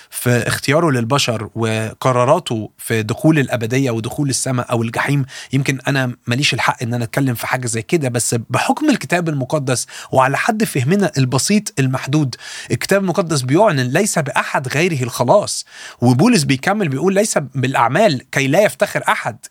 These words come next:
يعني إحنا لو دخلنا في حتة "بأعمالك أنت بتخلص"، دي هتبقى مصيبة كبيرة جدا.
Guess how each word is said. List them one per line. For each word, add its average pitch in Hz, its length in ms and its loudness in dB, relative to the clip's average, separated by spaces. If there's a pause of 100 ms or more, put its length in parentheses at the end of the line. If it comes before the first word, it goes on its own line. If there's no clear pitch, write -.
يعني 123 240 0
إحنا 180 160 0
لو 135 140 2
دخلنا 202 360 0
في - 100 -8
حتة 165 260 -2
"بأعمالك 127 680 0
أنت 131 160 -2
بتخلص"، - 560 -2 (300)
دي 135 100 4
هتبقى 143 300 0
مصيبة 196 440 2
كبيرة 160 280 0
جدا. 135 340 -4